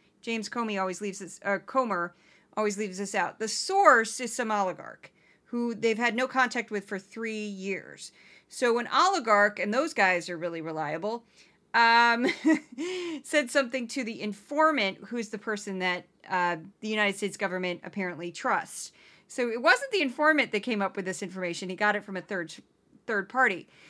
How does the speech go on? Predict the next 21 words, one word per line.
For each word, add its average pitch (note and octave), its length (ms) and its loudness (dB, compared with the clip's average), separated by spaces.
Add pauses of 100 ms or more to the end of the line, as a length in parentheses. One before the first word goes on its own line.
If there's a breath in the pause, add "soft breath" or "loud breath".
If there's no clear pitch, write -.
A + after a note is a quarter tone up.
(120)
So C#4 380 2
there F4 220 4
is G4+ 120 2
no E4+ 460 4
evidence. D4+ 540 6
There's A#3+ 240 -4
nothing C4 340 0
to E4+ 80 -2
verify A#3 480 4
this G3+ 180 -4
on, F#3+ 360 -2 (240 soft breath)
and A#3+ 120 -2
absolutely C#4+ 680 2
no C4 320 2
one E4+ 220 0
at A#3 120 -8
Fox D4 380 4
has A3+ 140 -6
seen G#3+ 220 -4
this G3 140 -6
document. C#4 500 -2